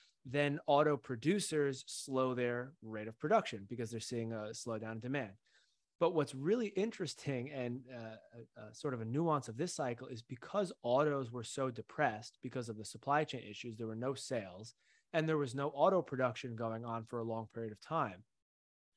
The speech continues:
Now that supply chains are so, sort of starting to, to normalize a bit, uh, a lot of, uh, manufacturers, autos, aerospace, are getting a lot of parts that they didn't have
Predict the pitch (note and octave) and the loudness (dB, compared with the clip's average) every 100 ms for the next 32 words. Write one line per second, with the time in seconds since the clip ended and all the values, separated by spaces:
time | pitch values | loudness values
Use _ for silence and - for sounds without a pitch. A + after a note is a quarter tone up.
0 | _ _ C3+ E3 G#3 - D3+ D3 D3 D3 | _ _ 2 4 4 0 -4 2 4 4
1 | - C#3+ B2 A2 - C#3 D3 - - C#3 | 0 -4 -2 -4 0 0 0 -4 -2 -2
2 | A#2+ C#3 C3 B2 A2+ A#2+ G#2+ - A2 A#2 | -2 0 2 0 -2 -6 -6 -8 -8 -2
3 | D3+ D3 A#2+ A2+ A2 G#2+ G#2+ G#2 _ _ | 0 2 2 0 -2 -4 -6 -6 _ _
4 | _ _ _ _ B2+ A#2 B2 A#2+ B2+ C#3 | _ _ _ _ 0 0 -2 0 4 6
5 | D3 C3 A#2+ _ - G2+ B2 A#2 A2+ - | 6 2 -2 _ -18 -12 -6 -4 -6 -2
6 | D3 F3+ - C3+ A2 A#2 B2 - _ _ | 0 0 -2 -4 -2 -4 -6 -12 _ _
7 | _ A2+ A2 A2+ A2 A2 A2+ - _ _ | _ -4 -2 0 -2 -4 -6 -12 _ _
8 | _ _ - A#2 A#2 - A#2+ A2+ A2 - | _ _ -2 0 0 -4 -2 0 0 -4
9 | - _ _ - B2+ G#2+ B2+ D3+ E3 C#3+ | -16 _ _ -2 -2 0 0 2 4 2
10 | C#3 B2+ A#2+ A2+ - - F3+ D3+ B2 - | 0 2 4 2 -6 0 4 4 2 -6
11 | - C3+ A#2+ B2+ A2+ B2+ B2 B2+ - C#3 | -6 -4 -2 -2 -4 -4 -6 -6 -8 -2
12 | C3+ A#2+ A#2 | 0 0 -2